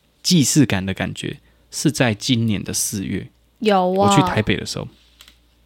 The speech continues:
Speaker 2: 你说你自己去台北玩的时候？
Speaker 1: 对，我们去台北，那就有亲戚结婚，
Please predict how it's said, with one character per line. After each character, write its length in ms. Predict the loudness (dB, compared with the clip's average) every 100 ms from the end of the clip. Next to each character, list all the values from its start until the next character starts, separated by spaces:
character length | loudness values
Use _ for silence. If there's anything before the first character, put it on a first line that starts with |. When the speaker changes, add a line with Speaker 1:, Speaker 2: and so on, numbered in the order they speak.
| -2
Speaker 2:
你 120 | 0
说 160 | 2
你 100 | 0
自 140 | 0 0
己 100 | -2
去 120 | -2
台 240 | 0 0
北 120 | 2 0
玩 240 | 0 2
的 100 | 2
时 60 | 2
候？ 40 |
Speaker 1:
对， 40 | 2
我 40 |
们 80 | 2
去 80 | 4
台 140 | 4
北， 100 | 2
那 160 | 4 4
就 200 | 4 2
有 100 | 2
亲 240 | 2 2
戚 300 | 2 0 0 -2
结 160 | -4 -2
婚， 240 | -2 -4